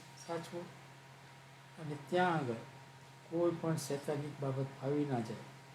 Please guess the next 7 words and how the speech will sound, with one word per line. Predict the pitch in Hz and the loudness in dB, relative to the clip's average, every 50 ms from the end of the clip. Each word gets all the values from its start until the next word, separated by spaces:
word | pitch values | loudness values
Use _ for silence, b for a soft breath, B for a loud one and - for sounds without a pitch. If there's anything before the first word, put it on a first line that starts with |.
| - - - | -18 -2 2
તેવી | 131 127 127 | 2 4 4
કૃપા | 123 - 120 113 - 117 117 | 2 0 -2 -2 -2 -2 -2
તમે | 110 - 113 113 123 120 | -2 -2 -2 0 0 0
થવા | 113 - - 107 | -2 -2 -4 -6
દો. | 107 101 98 95 - 65 - - - - - - - - - - - - - - - - - - - - - - - - - - - - - - - - - - - - - - - - | -6 -6 -8 -10 -12 -12 -14 -14 -16 -16 -16 -18 -18 -18 -18 -18 -18 -18 -18 -18 -18 -18 -18 -18 -18 -18 -18 -18 -16 -16 -16 -16 -16 -16 -16 -16 -16 -18 -18 -18 -18 -18 -18 -18 -10 -6
પિતા | - 131 - 143 139 | -4 2 4 6 6
બાપ, | 135 143 143 | 6 4 2